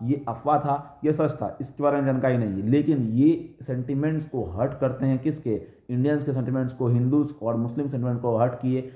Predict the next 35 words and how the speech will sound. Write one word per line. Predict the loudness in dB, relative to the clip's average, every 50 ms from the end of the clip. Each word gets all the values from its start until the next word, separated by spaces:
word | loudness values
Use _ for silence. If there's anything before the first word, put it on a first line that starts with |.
| -16 -10 -10
और | -8 -2 0
इसके | -2 -2 0 0 0 0
बीच | 2 2 0 -2 -2
में | 0 0 2
ही | 2 2 2
ये | 2 4 4 4
war, | 2 2 2 0 0 0 -2 -2
invasion | -4 -4 -2 -4 -4 -4 -4
का | -4 -4
war | 0 0 0 0 0 -2 -10
start | -10 -6 -6 -4 -4 -4
हो | -6 -6
गया। | -6 -6
उसके | -8 -8 -4 0
अलावा | 2 2 2
बहुत | 2 2 0 -2 -2 -2
सारे | -2 -2
रीजन | -2 -2 -2 -4 -4
थे | -6 -8 -6
जो | -6 -6 -4
कि | -2
इंडिविजन | -2 -2 -2 -4 -4 -4 -2
का | -2
वॉर | -2 0 0 0 0
को | 0 -2 -4 -4 -4 -8 -16 -18 -10 -6
contribute | -4 -2 0 0 2 2 2 0 -2 -4
किया | -6 -4
था, | -2 -2
लेकिन | -2 0 2 4
ये | 4 4 4 4
main, | 4 2 2 4 4 2 2 0 0
major | -2 -2 -2 -2
reason | -4 -4 -4 -6 -8
था। | -6 -6 -8 -8 -10 -16 -20 _ _ _ _ _ _ _ _ _ _ _ _ _ _ _ _ _ _ _ _ _ _ _ _ _ _ _ _ _ _ 0
अब | 2 2 2 2 -2 -8